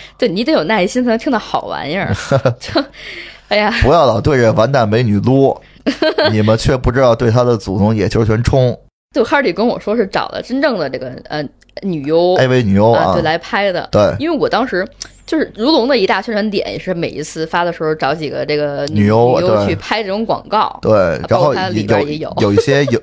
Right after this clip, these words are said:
Speaker 2: 有一些游戏，有，有一些实景互动，对，
Speaker 1: 对。
Speaker 2: 小游戏嘛，对。但是野球拳就是蔡丁壳，然后我，你蔡叔你就脱件衣服。他这个野球拳啊，他不是说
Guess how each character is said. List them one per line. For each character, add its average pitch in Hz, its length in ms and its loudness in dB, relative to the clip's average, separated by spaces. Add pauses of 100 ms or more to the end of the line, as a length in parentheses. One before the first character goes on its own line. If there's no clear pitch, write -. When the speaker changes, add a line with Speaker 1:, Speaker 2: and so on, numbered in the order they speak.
(100)
Speaker 2:
有 107 180 0
一 101 40 0
些 147 120 2
游 139 140 2
戏， 143 260 0
有， 107 160 2
有 104 160 2
一 107 40 4
些 156 60 2
实 165 220 0
景 113 120 0
互 143 120 0
动， 156 260 0 (560)
对， 117 120 4 (100)
Speaker 1:
对。 170 240 -8
Speaker 2:
小 - 220 0
游 117 100 2
戏 139 240 0
嘛， 67 180 -6 (280)
对。 - 200 2 (440)
但 170 120 2
是 143 80 -2
野 113 80 2
球 170 140 2
拳 160 160 2
就 160 140 0
是 123 120 2
蔡 123 140 -2
丁 143 140 0
壳， 117 240 4
然 117 120 4
后 113 200 4
我， 95 120 0 (300)
你 104 160 0
蔡 120 180 -2
叔 120 300 0
你 101 80 -4
就 104 100 0
脱 120 160 0
件 113 160 0
衣 127 140 2
服。 104 160 2 (300)
他 214 260 0
这 202 100 0
个 123 60 2
野 107 100 -2
球 147 140 0
拳 123 180 0
啊， 120 260 2 (540)
他 233 120 0
不 160 200 -2
是 208 160 2
说 160 440 0